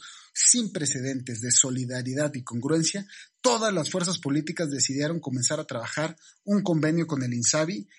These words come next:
a efecto de que el Senado le pueda dar en especie insumos para la protección del sector salud. Hablamos de una cantidad de insumos equivalente a doscientos cincuenta millones de pesos. Jurídicamente, no se puede dar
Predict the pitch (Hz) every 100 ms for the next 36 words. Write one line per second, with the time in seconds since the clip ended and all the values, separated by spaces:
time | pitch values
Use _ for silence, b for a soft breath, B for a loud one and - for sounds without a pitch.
0 | B - - - 190 170 202 190 - 135
1 | 127 143 156 160 131 127 196 220 190 151
2 | 135 123 120 - 170 165 202 208 B B
3 | B 180 170 - 214 226 214 180 151 139
4 | - 131 127 - 170 170 - 123 - 143
5 | 139 117 101 - - B B B 127 156
6 | 190 214 180 202 196 160 127 139 156 160
7 | 151 170 175 170 127 127 135 151 151 185
8 | - B B 135 165 160 - 190 196 175
9 | 156 165 170 160 139 160 135 - 113 -
10 | - - - B B B - 165 220 185
11 | 156 160 160 208 - _ b b - 156
12 | 190 190 180 185 170 151 156